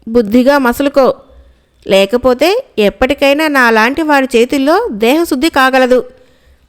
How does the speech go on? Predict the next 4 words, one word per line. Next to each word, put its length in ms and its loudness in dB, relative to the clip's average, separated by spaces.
అని 160 0
దేవదత్తుడు 840 0
నెమ్మదిగా 500 0
మందలించాడు. 720 0